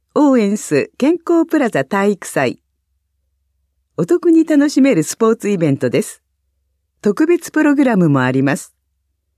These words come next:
詳細は、オーエンス健康プラザホームページをご覧ください。日時は、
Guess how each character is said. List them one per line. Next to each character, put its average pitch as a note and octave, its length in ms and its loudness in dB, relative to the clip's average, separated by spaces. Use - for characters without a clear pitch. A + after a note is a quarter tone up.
詳 C#4+ 180 0
細 B3 260 0
は、 G#3+ 200 -4
オ D#4+ 200 2
ー D#4 60 4
エ B3+ 100 4
ン A#3+ 80 0
ス - 180 -14
健 B3 240 0
康 A3+ 160 0
プ G#3+ 140 -4
ラ F#3 140 0
ザ B2 260 -4
ホ C#4 240 -2
ー - 20 0
ム D#4+ 140 0
ペ D#4 200 0
ー - 20 2
ジ G3+ 100 0
を D3+ 100 0
ご C#3 80 -2
覧 C#3+ 160 0
く C3+ 120 -6
だ D3 120 -4
さ D#3+ 200 -4
い。 - 120 -6
日 B3 300 0
時 F#3 100 -2
は、 E3 240 -2